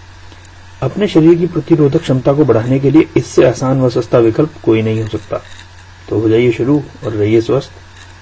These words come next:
आपका स्वास्थ्य भारत का पैसा विदेश में जाने से रोकेगा,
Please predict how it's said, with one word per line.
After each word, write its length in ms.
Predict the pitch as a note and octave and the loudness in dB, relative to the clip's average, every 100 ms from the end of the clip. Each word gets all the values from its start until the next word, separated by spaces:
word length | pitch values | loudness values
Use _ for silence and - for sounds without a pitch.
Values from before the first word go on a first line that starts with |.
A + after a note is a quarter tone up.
| - - | -16 -6
आपका 300 | A#2+ - E3 | -6 0 0
स्वास्थ्य 580 | - A#2 - - - B2 | 0 -4 -4 -14 -10 -6
भारत 280 | A2+ C3+ - | -2 -2 0
का 80 | B2 | 0
पैसा 240 | A2+ D3 | 0 0
विदेश 380 | C#3 A#2+ B2 C3+ | 0 4 2 2
में 100 | A#2+ | -2
जाने 220 | G#2 G#2 | -2 -2
से 120 | G#2 | -4
रोकेगा, 380 | G2 G2 A#2 | -6 -6 -8